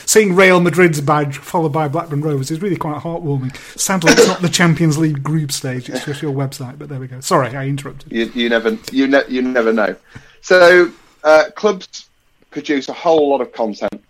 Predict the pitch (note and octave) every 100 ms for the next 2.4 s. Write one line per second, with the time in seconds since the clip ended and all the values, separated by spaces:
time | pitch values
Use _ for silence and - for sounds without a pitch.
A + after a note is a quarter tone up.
0 | - G#2+ G#2 G2+ G2 G2+ - A#2+ C3 D3+
1 | C#3 C3+ - B2 B2 C3 A#2 - B2+ G#2+
2 | G#2+ G2+ G#2